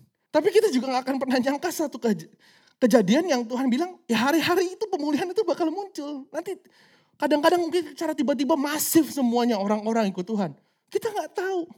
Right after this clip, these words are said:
"Ah, mana mungkin, jauh lah." Ya karena itu Tuhan ada. Untuk ngerjain sesuatu yang nggak mungkin. Itu ada siapa tuh kemarin yang ngomong tuh?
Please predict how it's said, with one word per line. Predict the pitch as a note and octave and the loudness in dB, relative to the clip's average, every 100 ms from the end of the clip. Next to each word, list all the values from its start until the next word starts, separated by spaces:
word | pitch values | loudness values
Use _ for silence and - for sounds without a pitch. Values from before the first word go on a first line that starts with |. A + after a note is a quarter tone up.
| _ _ _ _ _ _ - | _ _ _ _ _ _ -8
"Ah, | A#3+ | -2
mana | A3+ A3 G#3+ G#3+ | 0 0 0 0
mungkin, | A#3+ C4+ B3+ - C#4+ D4 C4 G#3+ | 0 -2 -6 -8 -8 -4 -2 0
jauh | A3 A3+ A#3 B3+ A#3+ | 0 0 0 0 0
lah." | B3+ A3+ | 0 0
Ya | F#3 - | -2 -2
karena | A#3 A3+ B3 | -2 -2 -4
itu | C#4 C4 B3+ A#3+ | -8 -10 -12 -12
Tuhan | A#3 G3+ G3+ | -8 -6 -4
ada. | G#3+ F#3+ C#3+ - _ _ _ _ _ _ _ _ - | -6 -6 -8 -10 _ _ _ _ _ _ _ _ -10
Untuk | F#3+ G#3 | -6 -4
ngerjain | F3 F3 | -2 -2
sesuatu | A3 A3 G3+ A#3 | -2 -6 -4 -4
yang | |
nggak | D#3+ E3 | -2 -4
mungkin. | G#3 G#3 | -4 -6
Itu | G3+ C4 | -4 -2
ada | G#3+ | -2
siapa | G3+ A#3+ - | -2 -8 -10
tuh | G3 F3 | -10 -8
kemarin | F3 E3+ | -8 -8
yang | E3 D3 | -10 -10
ngomong | C3 A#2 | -12 -16
tuh? | A2 | -20